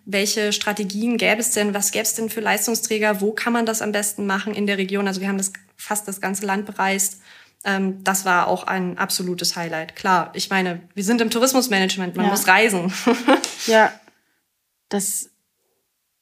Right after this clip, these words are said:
Speaker 2: also eine Frage ist ja auch immer, wie hoch der Praxisanteil von, von so einem Studiengang ist, ne? Und das ist ja quasi eigentlich schon die Antwort. Es ist, also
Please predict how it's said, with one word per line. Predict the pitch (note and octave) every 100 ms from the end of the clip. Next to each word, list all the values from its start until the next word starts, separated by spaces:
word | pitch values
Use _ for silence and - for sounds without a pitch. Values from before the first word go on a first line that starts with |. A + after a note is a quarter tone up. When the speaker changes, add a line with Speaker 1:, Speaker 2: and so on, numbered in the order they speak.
| -
Speaker 2:
also | G#3 G#3
eine | G3+
Frage | G3+ F#3+ G3+ A3+ G#3 G3 -
ist | - G3+
ja | G3+
auch | G3
immer, | G#3+ G3+ G3+ F#3
wie | G3+ G#3
hoch | G3+
der | G3
Praxisanteil | G#3+ F#3 F#3 A#3+ - F3+ F#3 F#3+ F#3
von, | F#3+ F#3 F#3+ F#3+
von | G3 G3
so | G3
einem | G3 F#3+
Studiengang | - A#3+ G3 F3+ F3+
ist, | - F#3
ne? | G#3
Und | G3+ F#3+
das | G3+
ist | F#3+
ja | G3
quasi | - F#3+ G3+
eigentlich | G3+ G#3 G3+ -
schon | G3+ G3
die | F3+
Antwort. | G#3 C4+ F#3 F3+ G3
Es | -
ist, | G3+ - - - - - _ _ -
also | G3 F#3+ F#3+ F#3